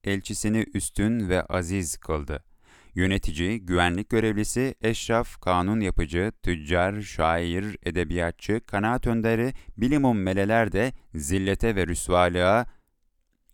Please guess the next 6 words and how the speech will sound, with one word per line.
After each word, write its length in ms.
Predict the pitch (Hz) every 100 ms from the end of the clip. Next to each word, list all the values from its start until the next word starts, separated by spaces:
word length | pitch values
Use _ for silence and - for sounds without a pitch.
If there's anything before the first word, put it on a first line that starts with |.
| _ 87
zillete 520 | 76 98 101 123 120
ve 140 | 98
rüsvalığa 840 | 85 - 92 90 90 90 95 113 -
mahkum 580 | 85 82 80 - 92 80
oldular. 640 | 73 67 69 69 - - _ _ _ _ _ _ - -
Müşrikler 640 | 85 95 - 123 - 113